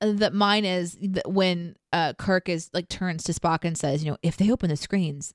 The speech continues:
then we're open to phaser attack." And my response was, "Yeah, he probably knows that.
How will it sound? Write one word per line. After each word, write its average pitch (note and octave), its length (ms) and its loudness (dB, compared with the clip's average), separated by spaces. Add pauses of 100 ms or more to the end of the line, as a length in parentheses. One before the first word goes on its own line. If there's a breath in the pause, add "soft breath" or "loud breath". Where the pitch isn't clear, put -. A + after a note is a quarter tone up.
then F3+ 160 4
we're E3 120 0
open F3 240 0
to D#3+ 60 -12
phaser D#3+ 340 0
attack." B2 420 -6 (220)
And F#3+ 100 4
my F#3+ 80 4
response F#3 440 -2
was, F3 180 -4 (140)
"Yeah, G3+ 160 2
he G#3 120 -6
probably G#3 400 -2
knows C#3+ 280 -4
that. - 220 -4